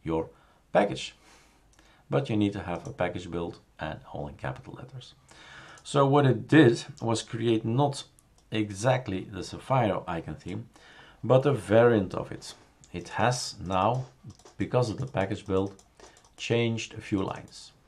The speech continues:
In here, you'll see that it says now Surfn, Numix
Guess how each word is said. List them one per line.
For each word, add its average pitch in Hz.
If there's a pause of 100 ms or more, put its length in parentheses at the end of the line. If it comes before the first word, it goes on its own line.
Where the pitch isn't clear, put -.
(120)
In 123
here, 101 (1800)
you'll 113
see 113
that 101
it 98 (100)
says -
now 95 (100)
Surfn, 131 (380)
Numix 90